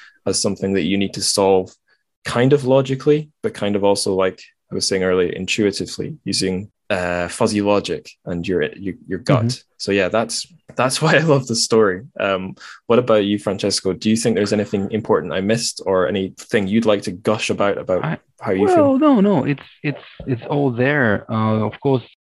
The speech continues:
Speaker 2: it's, um, full of many, yes, it's full of many ideas. It's, uh, um, puts together this strange acceleration of, of, of technology that there is in China with this,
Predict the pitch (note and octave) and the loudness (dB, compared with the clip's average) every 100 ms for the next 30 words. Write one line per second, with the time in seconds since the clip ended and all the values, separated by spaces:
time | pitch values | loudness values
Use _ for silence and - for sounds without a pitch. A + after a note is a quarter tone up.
0 | - A#2 G#2 _ - - G#2+ G2+ G2 F#2+ | -4 -4 -4 _ -20 -8 -4 0 0 0
1 | F2+ F2+ - - _ - - F#3 F3 C#3 | -4 -6 -12 -20 _ -14 0 4 4 2
2 | A#2+ A2 F#2+ - A#2+ A2+ G#2+ G2+ G2+ - | 0 -2 -4 -2 2 4 4 2 0 -4
3 | _ _ _ _ - A2+ D#2 - A2 - | _ _ _ _ -4 -2 -2 -8 -14 -6
4 | C3 A#2+ G2 G2 G#2+ G2+ F#2+ F#2 G#2+ G#2+ | 0 2 2 2 4 4 2 0 0 2
5 | G2 F2+ F#2+ - - G2 F#2+ F2+ F#2+ _ | 0 0 -6 -10 -6 -2 0 0 -4 _
6 | - - - - A1 - - C#3+ - - | -14 -12 -10 -8 -6 -6 -4 -6 -4 -10
7 | G2 G#2+ G2+ G2+ G2 F#2+ F#2 F2+ - _ | -2 -2 2 2 2 2 0 -4 -16 _
8 | G#2 G2 F#2 - _ - - - B2 A#2+ | -6 -4 -4 -6 _ -20 -18 -6 -2 2
9 | A2+ G#2+ F#2+ G2+ - G2 - - G#2 G2+ | 4 4 2 -2 -8 -8 -8 -6 -2 -2
10 | G#2 G#2+ - F#2+ F#2+ F#2+ F#2 - _ - | -2 -2 -4 0 2 2 0 -6 _ -6
11 | G2 F2+ G#2+ _ F2+ E2+ - - G2+ A2+ | -6 -6 -10 _ -10 -8 -10 0 2 4
12 | B2 A#2+ G2+ G2+ F#2+ G2+ G2+ F2+ F#2+ F#2+ | 2 2 0 -2 -2 -2 -2 2 2 0
13 | A2 A2+ A#2+ A#2 G#2+ G2+ F2 F#2+ F#2+ | -2 2 2 2 0 -4 -6 -6 -6